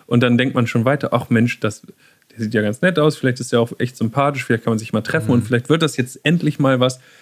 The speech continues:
Speaker 1: weil die schon so lange auf der Suche nach irgendwem sind, mit dem sie zusammen sein können. Und dann bin ich halt nur der nächste Arsch, äh, der nicht zurückschreibt.
Speaker 2: Hm.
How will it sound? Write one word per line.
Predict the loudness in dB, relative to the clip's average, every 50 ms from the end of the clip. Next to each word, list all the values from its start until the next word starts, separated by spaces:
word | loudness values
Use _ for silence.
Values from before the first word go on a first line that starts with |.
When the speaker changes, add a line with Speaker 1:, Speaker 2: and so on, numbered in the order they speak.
| _ _ -2
Speaker 1:
weil | -2 0
die | 0 0
schon | 2 2 4
so | 4 4 4 4
lange | 4 2 2 0
auf | 0 0
der | 0 2
Suche | 4 4 4 4 4
nach | 4 2 2 -2
irgendwem | -2 0 2 2 2 4 4 4 2 2
sind, | 2 2 2 2 2 0
mit | -2 0 0
dem | 0 2
sie | 2 2 0 0 -4 -10 -20 _
zusammen | -2 0 2 2 4 2
sein | 2 2 2 0
können. | 0 -2 -2 -2 -4 _ _ _ _ _ _ _ -20 -20 -20 _ _ _ _
Und | -2 0 2
dann | 4 4 4
bin | 4 4 4
ich | 2 2 2 2
halt | 2 2 4
nur | 4 4 4 4 2 0 -2 -2
der | 0 4
nächste | 4 6 4 4 2 0 -2 0
Arsch, | 0 2 2 2 2 0 -2 -4 -10 _ _ _ _ _ _ _ _ _ _ _ _ _ _ _ _ _ _ _ -2
äh, | 0 2 2 2 2
der | 0 0 0 2 2 2
nicht | 2 0 0 0 0
zurückschreibt. | 0 2 2 2 0 0 0 0 -2 -6 -14 _ _ _ _ _ _ _ _ _ _ _ _ _ _ _ _ _
Speaker 2:
Hm. | -8 -8 -6 -6 -8 -12